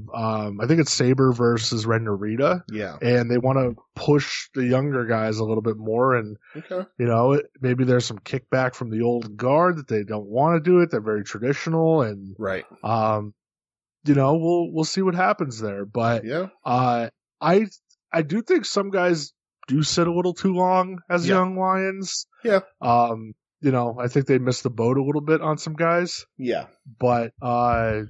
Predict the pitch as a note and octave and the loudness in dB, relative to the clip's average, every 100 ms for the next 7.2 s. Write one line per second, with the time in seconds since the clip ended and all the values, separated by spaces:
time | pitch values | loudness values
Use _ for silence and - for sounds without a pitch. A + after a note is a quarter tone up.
0 | - _ A3+ A#3+ A#3 G#3+ A#3 A#3 C3+ E3 | -16 _ -4 2 2 4 4 4 4 0
1 | F#3+ E3+ F3+ F#3+ E3 C3+ B2 F#2+ F#2 G2 | -4 -10 -6 -4 -4 -6 -6 -6 -4 -4
2 | C3 E3 A#3 F#3 - - A3+ A3 - _ | -4 -2 -4 -4 -8 -4 -2 -4 -8 _
3 | - D#3 - - G3 - G#3+ C4 C4+ B3+ | -10 -10 -10 -12 -8 0 2 2 2 0
4 | - G3 - F3+ - E3 - C#3 D#3+ F3+ | 0 0 2 0 2 0 0 0 0 0
5 | C#3+ G#2+ B2 G#2+ G#2 - - _ - C#3+ | -2 -2 -2 -4 -8 -20 -20 _ -2 0
6 | C#3 D#3+ D3+ - - _ D3 B2 A2 A#2+ | 0 -2 -4 -8 -20 _ -4 0 0 2
7 | A#2 | 0